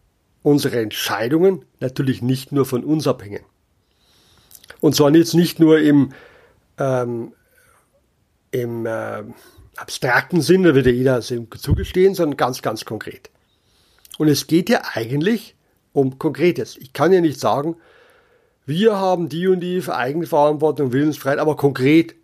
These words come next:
passiert das gar nicht. Konkret ist das gar nicht möglich. Konkret ist das anders. Wenn es konkret anders ist, dann ist es doch eigentlich auch die falsche Theorie. Denn eigentlich sind die Theorien dann gut, wenn sie mit der Wirklichkeit übereinstimmen. Das ist doch eigentlich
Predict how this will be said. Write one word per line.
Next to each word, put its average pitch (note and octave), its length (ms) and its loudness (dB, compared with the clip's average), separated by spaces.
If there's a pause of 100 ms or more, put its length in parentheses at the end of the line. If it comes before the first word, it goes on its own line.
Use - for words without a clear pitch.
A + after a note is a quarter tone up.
(120)
passiert C#3+ 380 -4
das A2+ 160 -6
gar - 160 -12
nicht. - 320 -20
Konkret C3 640 2
ist C#3 220 0
das A#2+ 120 -4
gar A#2+ 140 -2
nicht A2+ 160 -10
möglich. C#3+ 380 -2 (180)
Konkret C#3+ 480 2
ist D3+ 200 -6
das C3 120 -4
anders. C3 380 -4 (200)
Wenn D#3 120 2
es D#3 140 2
konkret D3+ 400 0
anders E3+ 300 2
ist, F3 240 -2 (880)
dann C#3+ 120 -2
ist C3 120 -6
es C#3+ 120 -6
doch C#3+ 120 -4
eigentlich B2+ 320 -6
auch A#2 120 -4
die B2+ 120 -12
falsche - 360 -10
Theorie. B2+ 420 -4
Denn B2+ 240 -4
eigentlich C#3+ 440 -2 (380)
sind F3+ 200 2
die F3 100 0
Theorien C#3+ 420 2
dann C3+ 240 2
gut, C3+ 260 0 (360)
wenn D3 160 4
sie C#3 120 2
mit C3 140 2
der F#2 160 -6
Wirklichkeit B2+ 640 0 (260)
übereinstimmen. A#2+ 760 0 (800)
Das C3 220 -2
ist C3 160 -2
doch A#2+ 100 0
eigentlich A2 400 -8